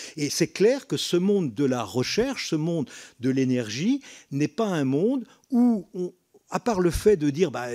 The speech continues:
faites davantage de renouvelables, et ça c'était plutôt du côté des, des ministres qui le disaient en disant, on, on, on attend du, du renouvelable, en particulier au moment de la cop vingt et un, il y avait la volonté qu'on avance dans la technologie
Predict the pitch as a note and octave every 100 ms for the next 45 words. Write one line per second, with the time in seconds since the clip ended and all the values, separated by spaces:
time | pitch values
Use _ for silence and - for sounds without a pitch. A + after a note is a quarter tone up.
0 | A#2 G#2+ G2+ G2+ - - D3 D3+ C#3 C#3
1 | E3+ C#3+ G2+ A#2+ A#2+ A#2 A#2+ G3+ C4+ G#3
2 | B3+ - G#3 - F#3 A#3 F#3 F3+ F#3+ F3+
3 | G3 D#3 C3+ C#3 D#3+ G3 A3+ - - B2+
4 | A#2 G#2+ G#2+ B2+ G2 G#2 G#3+ F#3 A#2+ -
5 | - C3+ C#3 C#3+ D3 D3 B2+ F#3 C3+ A#2
6 | B2+ C#3+ G3 G#3 D3 C#3+ D3+ - E3+ -
7 | - D3 C#3+ E3 C#3+ - D3+ A#2+ D3 -
8 | G3+ A3+ D#3+ B2+ C#3 B2+ B2 C#3+ C3 F#3+
9 | F3 C#3 C#3 C3 F3+ D#3+ C3 B2 A#2 -
10 | - B2 B2 A#2 F3+